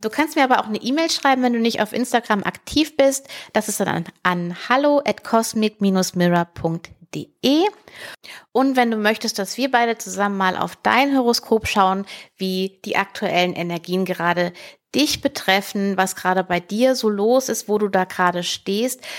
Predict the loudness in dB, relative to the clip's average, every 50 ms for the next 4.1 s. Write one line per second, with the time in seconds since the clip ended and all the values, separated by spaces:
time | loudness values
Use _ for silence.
0 | -16 -2 _ 2 2 4 2 0 0 2 2 2 2 2 0 0 2 2 2 0
1 | 0 -4 -4 -4 -2 0 0 2 2 2 0 0 -2 -4 -2 -2 -2 -4 -4 -4
2 | -6 -6 _ _ -2 0 2 2 2 2 0 2 0 0 0 0 -2 -4 -2 0
3 | 0 -2 0 0 -2 -2 -2 -2 -2 0 0 2 2 0 -2 -2 -2 -6 -6 -8
4 | -8